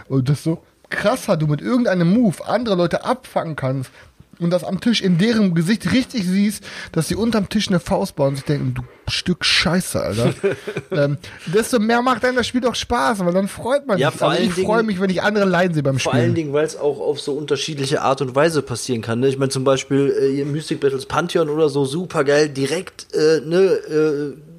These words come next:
Speaker 2: gegenseitig schön auf die Fresse, aber es geht halt auch bei Eurogames,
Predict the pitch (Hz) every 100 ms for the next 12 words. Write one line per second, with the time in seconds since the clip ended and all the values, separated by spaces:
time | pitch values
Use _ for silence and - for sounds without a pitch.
0 | - 151 160 147 143 143 147 151 160 127
1 | 135 131 - 143 - - 139 151 135 170
2 | - 135 90 - 135 - 233 147 107 98
3 | 98 92 -